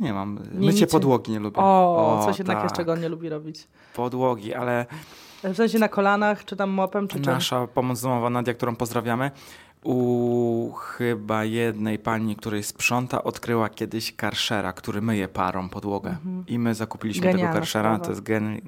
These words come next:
Speaker 1: genialny wynalazek. I to jest inne mycie podłogi niż takim mopem.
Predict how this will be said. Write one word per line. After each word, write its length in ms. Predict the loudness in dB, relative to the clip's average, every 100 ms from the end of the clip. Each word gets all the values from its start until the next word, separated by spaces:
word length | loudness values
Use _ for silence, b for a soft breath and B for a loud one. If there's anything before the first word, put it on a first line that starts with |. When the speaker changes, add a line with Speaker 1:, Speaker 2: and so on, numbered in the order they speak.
| -10
Speaker 1:
genialny 600 | -4 -2 -2 -2 -4 -6 -8 -4
wynalazek. 640 | -2 0 -2 -2 -4 -6 B B B B B B B B _ _ -8
I 100 | -4
to 180 | -2 -2
jest 200 | -4 -2
inne 280 | 0 2
mycie 200 | 2 0
podłogi 320 | -2 -2 -2 -2
niż 120 | -2
takim 240 | -4 -2
mopem. 340 | 0 2 0